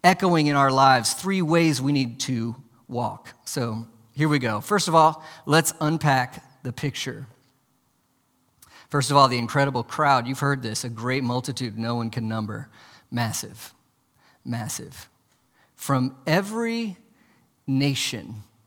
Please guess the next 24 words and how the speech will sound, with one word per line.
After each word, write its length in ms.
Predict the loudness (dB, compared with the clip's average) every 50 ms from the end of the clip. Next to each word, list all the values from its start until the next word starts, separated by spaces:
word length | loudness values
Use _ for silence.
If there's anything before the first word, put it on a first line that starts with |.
| _ _ _ _ _ _ _ _ _ _ _ -6
I 60 | -4
wanna 120 | -2 0
think 160 | 2 2 2 4
about 240 | 4 4 4 4
that 200 | 4 4 4 4
word 200 | 4 2 0 0
with 160 | -2 -4 -4 -4
you 100 | -4 -4
just 200 | -4 -4 -4 -4
for 80 | -4
a 20 | -4
little 140 | -4 -4
bit. 180 | -4 -6 -8 -8
From 160 | -6 -6 -2
every 240 | -2 -2 0 0 0
nation. 440 | 0 0 0 0 -2 -2 -4 -6 -6 -10 -14 -18 -12 -2
Don't 260 | 2 4 4 4 2
think 320 | 0 0 0 0 0 -2 0
nations 560 | 2 2 2 2 0 0 0 0 -2 -2 0
like 500 | 0 0 2 0 -2 -4 -8 -12 -18 -18 _ _ _ _ _ _ _ _
United 360 | -6 -4 -2 -2 -2 -2 -2
States 260 | -2 -4 -4 -4 -4
of 60 | -6
America 720 | -6 -6 -4 -4 -4 -6 -6 -6 -6 -6 -4 -4 -6 -8 -10